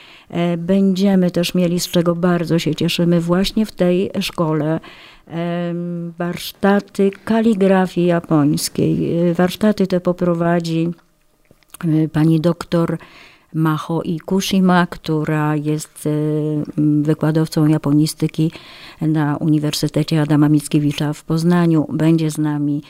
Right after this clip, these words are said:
będą, e, warsztaty kaligrafii, a na tych warsztatach będziemy pisać samo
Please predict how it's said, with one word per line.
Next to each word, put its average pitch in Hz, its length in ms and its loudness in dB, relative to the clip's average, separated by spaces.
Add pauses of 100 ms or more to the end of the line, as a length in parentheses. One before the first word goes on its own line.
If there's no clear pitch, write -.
(160)
będą, 139 640 0
e, 135 400 0
warsztaty - 680 -2 (140)
kaligrafii, 175 640 -2 (260)
a 240 160 0
na 180 200 -4
tych 160 180 -4
warsztatach 160 520 -4
będziemy 160 420 0
pisać 156 460 -4 (640)
samo 208 460 -4